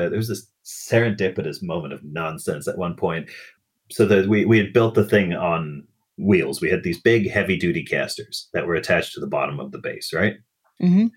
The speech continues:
Speaker 1: And we put, the only place we could put handles was around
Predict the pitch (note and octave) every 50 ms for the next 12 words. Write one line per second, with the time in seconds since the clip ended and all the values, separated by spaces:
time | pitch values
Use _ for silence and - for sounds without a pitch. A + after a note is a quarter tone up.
0 | _ _ _ _ _ - - F#2+ F#2 F#2+ F#2 - - A2 G2+ - - F#2+ A#2 C3
1 | C3+ B2+ A#2+ - B2 A#2 A2+ - G2+ F#2+ - F2 - - E2 - - - C#3+ E3
2 | E3 G#2+ C#2 C#2 C2+ B1+ - - - _ _ _ _ _ - F2 F2+ E2+ D#2 -
3 | - F2 F2+ F2 F2 F2 F2 F2 F2 E2+ E2+